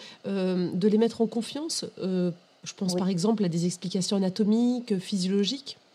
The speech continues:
Speaker 2: Tout à fait. En fait, il y a deux parties. Euh, il y a une partie qui va être l'explication de ce qui se passe pendant la déglutition,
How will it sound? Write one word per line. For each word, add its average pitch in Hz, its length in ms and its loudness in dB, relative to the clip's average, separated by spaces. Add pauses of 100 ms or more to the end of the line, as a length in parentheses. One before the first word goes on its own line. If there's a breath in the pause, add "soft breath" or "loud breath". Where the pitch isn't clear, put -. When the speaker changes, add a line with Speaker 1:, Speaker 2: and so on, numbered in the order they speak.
(1080 loud breath)
Speaker 2:
Tout 320 140 0
à 269 120 8
fait. - 180 2
En 208 60 4
fait, 302 160 2
il - 0 -
y 247 60 6
a - 20 6
deux 277 140 4
parties. - 440 0
Euh, 180 300 6
il 190 60 2
y - 20 4
a 220 40 6
une 247 100 6
partie 277 340 0
qui 269 160 2
va 220 180 6
être 294 120 2
l'explication 269 680 2
de 240 80 4
ce 190 100 -4
qui 233 120 -4
se - 80 -14
passe 240 160 2
pendant 269 260 6
la 220 100 4
déglutition, 196 840 6